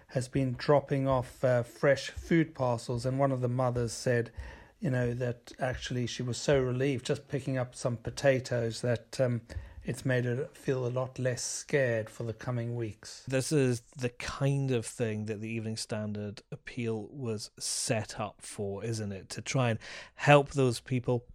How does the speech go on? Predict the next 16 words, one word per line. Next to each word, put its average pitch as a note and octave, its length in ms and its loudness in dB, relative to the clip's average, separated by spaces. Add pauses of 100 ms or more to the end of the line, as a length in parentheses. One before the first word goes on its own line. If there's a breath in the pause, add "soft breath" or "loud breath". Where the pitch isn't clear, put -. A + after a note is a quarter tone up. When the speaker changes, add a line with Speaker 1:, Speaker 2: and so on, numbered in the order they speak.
(420)
Speaker 2:
who C3 200 8
are, A2+ 600 4
through B2 320 -4
no D3 200 4
fault C3+ 280 0
of A#2+ 80 -2
their A#2+ 40 4
own, A#2+ 200 2 (180)
unable C3+ 680 0 (340 loud breath)
to A#2+ 100 -4
feed B2 260 -4
themselves G#2 580 -6
and G#2+ 140 -6
their G#2+ 80 -6
families. G#2 600 -8 (320)
Speaker 1:
Uh, C#3 140 -2